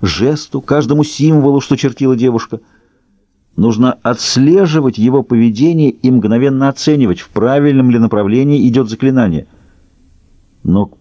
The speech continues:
как же трудно справляться с потоком. Энергию Марина черпала отнюдь не из мелких батареек.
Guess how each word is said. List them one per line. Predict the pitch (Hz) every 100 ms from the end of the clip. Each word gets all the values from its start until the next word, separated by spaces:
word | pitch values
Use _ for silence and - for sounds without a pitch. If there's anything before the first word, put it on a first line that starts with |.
| _
как | 131 165 143
же | 127 147
трудно | - 127 117 98
справляться | 104 - 95 95 92 -
с | 78
потоком. | - 82 - 69 - - - _ _ _ _ _ _ _ _ _ - _ -
Энергию | 107 143 156 143
Марина | 131 123 139 127
черпала | - 123 - 113
отнюдь | 107 110 104 120 113
не | 107 110
из | 98
мелких | 110 92 92 73
батареек. | 78 92 98 131 143 - -